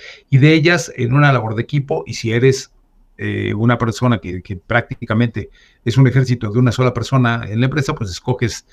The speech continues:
las tres a tanteo o hablas con quien más confianza le tengas, con, con, hablas con tu pareja, por favor ten cuidado, no hables con tu cuñado digital, por mi madre que no tiene ni idea,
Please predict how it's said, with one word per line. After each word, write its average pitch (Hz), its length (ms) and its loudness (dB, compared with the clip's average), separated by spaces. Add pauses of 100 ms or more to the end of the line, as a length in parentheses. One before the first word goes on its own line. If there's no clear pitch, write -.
(220)
las 110 160 -4
tres 135 220 2
a 120 80 0
tanteo 139 400 -2
o 120 180 0
hablas 120 220 0
con 101 100 -8
quien 92 140 -10
más 117 160 -2
confianza 101 400 -4
le 87 100 -10
tengas, 123 420 0
con, 98 220 -14 (420)
con, 120 200 -4
hablas 135 260 4
con 98 120 -8
tu 92 100 -12
pareja, 135 560 0 (100)
por 127 140 -4
favor 127 460 0
ten 143 180 2
cuidado, 123 460 2
no 151 120 4
hables 156 240 0
con 113 140 -6
tu 120 100 -8
cuñado 123 400 0
digital, 120 560 -4
por 120 180 -6
mi 123 120 0
madre 139 240 -2
que - 80 -6
no 123 140 0
tiene 123 260 0
ni 107 140 -4
idea, 123 320 -2